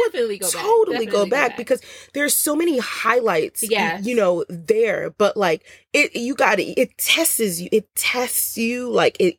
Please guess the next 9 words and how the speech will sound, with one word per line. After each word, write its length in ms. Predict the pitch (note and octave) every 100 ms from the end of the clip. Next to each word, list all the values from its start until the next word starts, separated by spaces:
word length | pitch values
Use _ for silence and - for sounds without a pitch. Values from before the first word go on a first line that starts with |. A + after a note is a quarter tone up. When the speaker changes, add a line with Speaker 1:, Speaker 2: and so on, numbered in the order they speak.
| -
Speaker 2:
I 140 | G#3 A3
could 180 | A3
Speaker 1:
Mm-hmm. 160 | F#3+ G3+
Speaker 2:
not, 340 | G3 G#3 G3 - - - F#3+
you 160 | G#3
know, 240 | G3 D#3 -
explain 580 | F3+ - - G#3 G3 G3
or 200 | - F3
express. 680 | E3 - - F3+ G#2+ D3